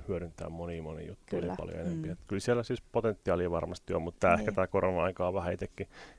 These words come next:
Speaker 1: ei edes
Speaker 2: Mm.
Speaker 1: osaa kuvitella, että näkisi ihmisiä missään, niin se on vähän muuttanut tätä, et ei, ei ehkä osaakaan odottaa, että pitäisi mennä johonkin tapaamiseen tai,
Speaker 3: Mm.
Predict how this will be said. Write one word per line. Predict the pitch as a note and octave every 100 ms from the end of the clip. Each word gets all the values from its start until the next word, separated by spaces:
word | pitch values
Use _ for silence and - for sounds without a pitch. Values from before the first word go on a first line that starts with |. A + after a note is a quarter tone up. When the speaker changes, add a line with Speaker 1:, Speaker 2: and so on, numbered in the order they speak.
| -
Speaker 1:
ei | F#2+
edes | F2+
Speaker 2:
Mm. | F2+
Speaker 1:
osaa | F#2 -
kuvitella, | G2 E2+ D2 D2+
että | E2+ F2
näkisi | F2 F2+ F2+
ihmisiä | F2 F2+ -
missään, | F2+ - F#2
niin | F2
se | -
on | F2+
vähän | F2 E2 - -
muuttanut | F#2+ - F2 F2 -
tätä, | F#2+ F2
et | E2 F#2
ei, | F2 - - - - - - - A2
ei |
ehkä | F#2+ -
osaakaan | F2 - E2 - D2+
odottaa, | D#2 - - B1+
että | F2 -
pitäisi | - - - - -
mennä | F#2 E2+
johonkin | E2+ F2+ - -
tapaamiseen | F2+ F#2 F2+ F2+ F#2+ F#2
tai, | F#2 B2
Speaker 3:
Mm. | D#3